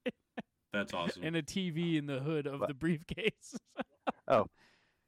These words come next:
Speaker 3: No, no, no, I'm showing you. I
Speaker 1: Is
Speaker 3: could
Speaker 1: this
Speaker 3: put
Speaker 1: Schweb?
Speaker 3: my PlayStation or Xbox, and then I would, me and Riley would play video games. I'm not even joking, like, three feet from each other on completely different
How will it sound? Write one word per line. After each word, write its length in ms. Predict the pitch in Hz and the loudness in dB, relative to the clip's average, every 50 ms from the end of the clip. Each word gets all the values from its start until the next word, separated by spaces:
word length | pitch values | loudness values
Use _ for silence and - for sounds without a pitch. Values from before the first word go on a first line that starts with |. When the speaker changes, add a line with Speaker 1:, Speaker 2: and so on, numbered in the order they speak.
| _ _ _ _ _ _ _ _ _ _ - - - _ _ _ - - - - _ _ _ _ _ _ _ _ - | _ _ _ _ _ _ _ _ _ _ -20 -20 -20 _ _ _ -20 -20 -20 -20 _ _ _ _ _ _ _ _ 0
Speaker 3:
No, 140 | 127 143 156 | 4 4 6
no, 60 | 160 | 8
no, 120 | 165 160 123 117 | 8 8 8 6
I'm 100 | 131 135 | 4 0
showing 380 | - - 151 151 143 123 113 123 | 0 2 4 4 4 4 2 0
you. 240 | 147 143 104 87 - _ _ _ _ _ _ _ _ _ _ _ _ _ - | 2 2 2 0 -2 _ _ _ _ _ _ _ _ _ _ _ _ _ 4
I 80 | 113 127 | 4 4
Speaker 1:
Is 40 | - | 6
Speaker 3:
could 100 | - 160 | 4 2
Speaker 1:
this 140 | 135 - - | 0 -2 -2
Speaker 3:
put 160 | 170 165 117 | 0 0 0
Speaker 1:
Schweb? 140 | 110 131 143 | 0 0 0
Speaker 3:
my 180 | 139 135 127 | 0 0 0
PlayStation 680 | 117 - - 135 127 131 - - 143 139 139 - 151 135 | 0 0 2 2 2 2 2 0 -2 -2 -2 -4 -4 -4
or 100 | 113 92 | 0 2
Xbox, 600 | 98 113 120 - - - 101 90 92 95 - - - - | 4 2 2 2 -2 -2 0 0 0 0 -4 -8 -10 -6
and 180 | - 113 107 113 | -4 -4 -2 -2
then 340 | 110 104 107 107 107 95 78 - _ _ _ _ _ - | -2 -2 -4 -6 -12 -16 -18 -20 _ _ _ _ _ -4
I 100 | 113 113 | 0 2
would, 260 | 113 113 110 107 - 110 | 4 2 2 0 -2 -6
me 120 | 120 120 | -6 -6
and 100 | 113 110 | -2 0
Riley 240 | 104 104 104 101 95 | 2 2 2 2 0
would 120 | 92 87 | -2 -4
play 120 | - 107 98 | -4 -4 -4
video 240 | 87 95 95 98 98 | -2 -2 -2 -2 -2
games. 360 | 101 104 104 107 110 110 - _ _ _ _ _ _ _ _ _ _ _ - | -2 -4 -6 -6 -8 -12 -18 _ _ _ _ _ _ _ _ _ _ _ -2
I'm 160 | 113 113 117 | -2 -2 0
not 200 | 113 107 104 104 | 2 2 2 2
even 200 | 107 107 104 98 | 0 -2 -6 -8
joking, 380 | 90 95 92 95 - - 107 107 | -6 -6 -6 -6 -8 -10 -12 -8
like, 240 | 98 92 87 85 - - - _ _ - - - _ - | -4 -4 -4 -4 -6 -10 -20 _ _ -14 -14 -14 _ -14
three 200 | 98 98 98 92 - | -10 -10 -8 -8 -8
feet 200 | - 101 92 - - | -8 -8 -8 -8 -8
from 180 | - 107 107 | -10 -10 -8
each 140 | 107 107 - | -6 -2 0
other 280 | 117 113 110 120 117 85 | 0 2 2 2 2 2
on 220 | 98 101 98 95 - | 0 -2 -4 -4 -6
completely 640 | - 107 95 - _ - 107 95 80 98 107 104 95 - _ _ | -8 -8 -8 -8 _ -4 -2 -2 0 0 -2 -4 -6 -10 _ _
different 380 | - 98 92 - - 113 104 95 | -4 -4 -4 -4 -6 -8 -8 -8